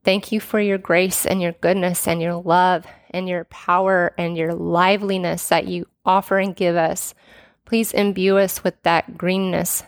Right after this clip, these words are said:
that we need in our family trees, whether they be biological or spiritual, whether they be the kith and kin of a gospel heritage of our church or spiritual family, whether they be a need for a friend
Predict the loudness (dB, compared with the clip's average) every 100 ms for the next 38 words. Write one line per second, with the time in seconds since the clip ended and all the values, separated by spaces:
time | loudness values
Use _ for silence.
0 | _ -4 -2 0 2 2 2 2 2 0
1 | 0 0 0 2 -2 -2 0 0 0 -4
2 | -8 -12 -20 -20 -20 -20 _ _ 2 4
3 | 2 2 -2 -2 -6 -2 2 2 4 2
4 | 0 -2 -4 0 0 -2 -4 -4 -2 0
5 | -2 -4 -4 -6 _ _ 0 2 2 2
6 | 0 0 0 2 -2 0 -2 -2 -4 -4
7 | -4 -4 0 2 4 2 2 2 2 2
8 | -6 -20 -20 -12 -4 2 2 0 -4 0
9 | 2 2 0 -2 -2 -4 -4 -2 0 0
10 | -4 -8 -2 0 0 -2 0 0 2 0
11 | -2 -4 _ _ _ _ -2 0 2 2
12 | 0 0 -2 0 0 -2 0 0 0 0
13 | 0 0 0 0 -4 -10